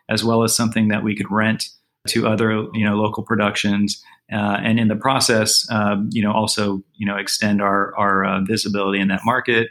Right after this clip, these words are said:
and meet a lot of other creatives. So there's a lot of other potential overlaps with Standard Vision. Uh, that's always important for us is to, you know, to, to create relationships with other, other producers and creators and thinkers in the,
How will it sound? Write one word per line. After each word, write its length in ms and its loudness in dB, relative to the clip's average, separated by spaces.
and 340 0
meet 240 -2
a 60 -14
lot 160 0
of 100 -6
other 200 -6
creatives. 640 0
So 120 0
there's 160 2
a 40 2
lot 100 4
of 80 0
other 380 0
potential 440 -2
overlaps 680 0
with 180 0
Standard 380 2
Vision. 640 0
Uh, 160 -2
that's 480 -2
always 320 2
important 520 -2
for 180 0
us 240 0
is 160 -4
to, 440 -2
you 100 0
know, 140 2
to, 500 0
to 140 -2
create 240 2
relationships 600 0
with 160 -4
other, 420 0
other 240 0
producers 580 -2
and 120 -2
creators 560 0
and 160 0
thinkers 480 0
in 100 4
the, 240 0